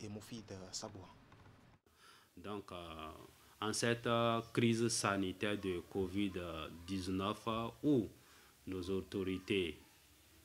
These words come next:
Speaker 2: ont voulu nous protéger parce que cela nous profite à nous-mêmes, puisque d'autres peuvent être contaminés sans le savoir et venir à la mosquée vous contaminer. Donc, ils nous ont demandé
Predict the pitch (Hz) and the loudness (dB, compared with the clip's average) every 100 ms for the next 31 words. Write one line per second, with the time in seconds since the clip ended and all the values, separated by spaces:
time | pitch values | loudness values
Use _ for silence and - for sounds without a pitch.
0 | - - - 98 87 85 113 117 135 127 | -20 -20 -6 -4 -4 0 6 8 10 8
1 | 107 147 - 120 117 117 107 131 127 101 | 8 6 6 6 8 8 6 6 4 2
2 | - 113 107 104 107 101 107 - 104 95 | 2 2 2 4 4 4 2 0 0 2
3 | 147 131 107 82 87 92 117 123 104 110 | 0 0 -2 -8 -4 4 8 8 8 4
4 | 135 139 - - - - 104 - 110 - | 2 -2 -14 -20 -10 -4 -2 2 2 0
5 | 110 98 113 117 117 127 120 120 123 - | -4 2 4 4 4 6 6 6 2 2
6 | 104 107 101 101 107 107 113 113 95 - | 0 2 2 2 2 2 2 4 4 2
7 | 92 101 117 117 101 101 110 110 113 95 | 0 0 2 2 2 2 2 2 2 2
8 | 95 95 120 101 110 - 110 107 101 107 | 0 2 2 2 0 2 0 2 4 6
9 | 120 131 - - - - - - - 98 | 6 6 2 -14 -18 -18 -20 -14 -4 -2
10 | 95 - 113 104 101 113 110 101 98 95 | -2 0 2 4 2 2 2 0 0 0
11 | 98 107 120 | 0 0 -2